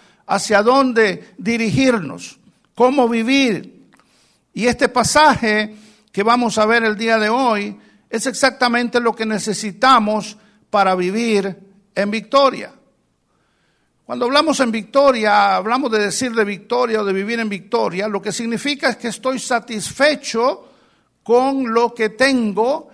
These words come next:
y estoy satisfecho con lo que soy.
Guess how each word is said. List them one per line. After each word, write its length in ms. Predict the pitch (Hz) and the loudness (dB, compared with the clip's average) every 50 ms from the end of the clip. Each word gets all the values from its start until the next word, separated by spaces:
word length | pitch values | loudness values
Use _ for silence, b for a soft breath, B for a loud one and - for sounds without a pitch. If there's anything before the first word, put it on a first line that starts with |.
| b b b | b b b
y 100 | - 220 | -6 -6
estoy 320 | - - - 240 240 240 | -6 -2 -2 -2 -2 -2
satisfecho 1080 | - - 254 240 247 254 220 208 - - 269 269 254 - - - - 226 220 220 220 220 | 0 -2 -2 -2 -2 -6 -8 -10 -4 0 0 2 2 0 -2 -6 -6 -4 -4 -6 -6 -6
con 340 | - 220 233 233 226 220 214 | -2 -2 -2 -2 -2 -4 -4
lo 160 | 220 214 220 | -4 -4 -4
que 160 | 220 226 208 | -4 -6 -6
soy. 540 | - - 269 277 285 277 277 240 170 135 | -4 -2 -2 0 0 0 -2 -4 -8 -12